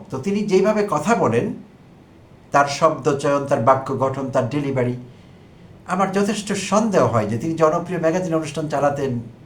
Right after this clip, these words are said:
এইভাবে কথা বলে। আমি দেখিনি একটিও, আমার মনে পড়ছে না,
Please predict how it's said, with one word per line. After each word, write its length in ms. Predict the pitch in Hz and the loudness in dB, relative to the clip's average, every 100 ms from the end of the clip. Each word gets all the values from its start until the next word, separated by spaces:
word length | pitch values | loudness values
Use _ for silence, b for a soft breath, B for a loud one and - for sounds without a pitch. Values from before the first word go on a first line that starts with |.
| - - - 147 | -20 -20 -12 -2
এইভাবে 320 | 160 202 196 | 0 2 0
কথা 200 | 185 185 | -2 -4
বলে। 260 | - - - - - - - - - - - | -6 -8 -14 -20 -20 -20 -20 -20 -20 -20 -8
আমি 220 | 156 175 | -4 -4
দেখিনি 420 | 156 151 156 165 135 | -2 -2 -2 0 2
একটিও, 420 | 123 - 110 95 | 0 -4 -6 -4
আমার 120 | 101 | -4
মনে 180 | 113 101 | -2 -4
পড়ছে 240 | - - | -6 -12
না, 100 | 98 | -14